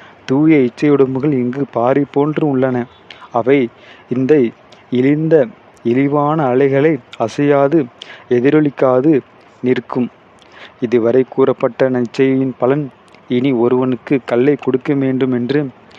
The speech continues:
பசி உண்டான நொடியிலேயே அவனுக்கு கல்லை பற்றி எண்ணமும் எழுகின்றன. கல்லை குடியாதவன் ஒருவன்,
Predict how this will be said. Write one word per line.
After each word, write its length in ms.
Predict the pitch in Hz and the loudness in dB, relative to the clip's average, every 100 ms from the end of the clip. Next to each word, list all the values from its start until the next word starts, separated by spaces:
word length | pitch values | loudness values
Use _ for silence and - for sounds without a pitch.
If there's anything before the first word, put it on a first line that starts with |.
| - - - - | -20 -20 -20 -8
பசி 300 | - 123 - | -4 -2 0
உண்டான 500 | 151 143 135 131 127 | 0 0 0 0 -2
நொடியிலேயே 560 | 117 120 139 139 123 151 135 135 | -2 0 2 2 2 2 -2 -8
அவனுக்கு 460 | 113 117 127 127 - 135 113 - - | -6 -4 -4 -4 -2 -4 -6 -20 -12
கல்லை 280 | - 120 143 | -4 0 0
பற்றி 340 | 147 131 - 131 | 0 -4 -2 0
எண்ணமும் 400 | 117 123 135 151 143 | 2 0 0 0 0
எழுகின்றன. 580 | 127 131 127 127 127 127 - - - - - - - | 0 0 0 -2 -2 -4 -10 -20 -20 -20 -20 -20 -14
கல்லை 340 | - 117 131 135 - - - - - - | -2 0 4 2 0 -18 -20 -20 -20 -8
குடியாதவன் 760 | 131 135 143 143 139 135 135 | -4 0 2 2 2 0 2
ஒருவன், 360 | 117 120 135 | 0 0 0